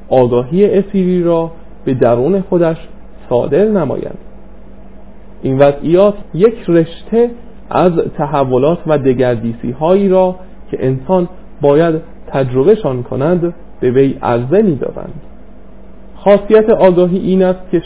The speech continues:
شخص برای حرکت به سوی یک اتاق یا وضعیت دیگر ملزم به تغییرات بنیادی در عقاید و دیدگاهش می‌باشد. تمامی آنچه که فرد تا کنون طلبیده است از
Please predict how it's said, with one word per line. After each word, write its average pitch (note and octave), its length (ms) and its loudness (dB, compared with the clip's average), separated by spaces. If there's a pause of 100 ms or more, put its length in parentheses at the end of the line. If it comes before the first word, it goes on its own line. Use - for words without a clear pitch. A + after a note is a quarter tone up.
شخص F3+ 260 0 (120)
برای C#3+ 380 2
حرکت D3 520 -2 (240)
به C#3 200 0
سوی F3 160 2
یک F3 380 4
اتاق F#3 420 0 (420)
یا B2 160 0
وضعیت A#2+ 500 -2
دیگر F#3 480 2 (600)
ملزم G3 480 4
به G#3 100 6
تغییرات G3 880 0
بنیادی F#3 480 4
در D#3+ 180 2
عقاید C3+ 520 2 (120)
و E3 140 4
دیدگاهش E3 720 2
می‌باشد. - 480 -6 (800)
تمامی G3+ 380 4
آنچه A3 280 2
که A3 100 -2
فرد G#3+ 540 0
تا E3 200 0
کنون G3 360 2
طلبیده G3+ 500 4
است F3+ 220 -2 (600)
از C3+ 120 -2